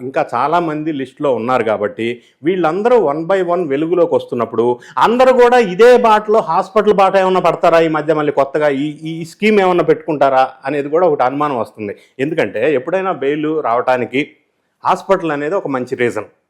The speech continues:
కాబట్టి ఆ రీజన్ ఎన్నుకొని మిగతా వాళ్ళు కూడా ఆ బాటలో పయనిస్తారోమోనని డౌట్ ఉంది.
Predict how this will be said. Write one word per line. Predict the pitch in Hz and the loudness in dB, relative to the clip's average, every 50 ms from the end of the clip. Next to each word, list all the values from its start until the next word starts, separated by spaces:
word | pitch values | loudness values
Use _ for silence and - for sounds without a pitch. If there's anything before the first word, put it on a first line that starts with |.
| _ _ _ _ _ _ _ _ _ - | _ _ _ _ _ _ _ _ _ 0
కాబట్టి | 175 202 214 214 214 214 220 | 2 2 2 2 0 0 -2
ఆ | 151 123 143 175 | 0 2 4 4
రీజన్ | 185 190 202 208 214 233 233 | 6 6 6 6 4 4 2
ఎన్నుకొని | 214 175 160 170 185 185 - 165 131 131 143 180 | 2 2 2 2 2 0 0 0 0 0 0 0
మిగతా | 175 156 165 165 165 214 208 | 0 -2 -2 -2 0 0 2
వాళ్ళు | 202 202 196 190 | 4 4 2 2
కూడా | 185 185 196 202 | 0 0 2 2
ఆ | 180 156 151 | 2 2 2
బాటలో | 143 151 160 175 175 - 196 190 | 0 -2 -2 -2 -2 -2 -2 -2
పయనిస్తారోమోనని | 185 170 160 165 175 180 180 170 175 - - 170 160 151 156 151 151 151 143 147 160 185 185 | 0 -2 -2 0 0 0 0 -2 -2 -2 0 2 2 2 2 2 0 -2 -4 -4 -4 -2 2
డౌట్ | 147 147 165 160 156 | 4 4 4 4 2
ఉంది. | 135 117 101 98 | 0 -2 -2 -6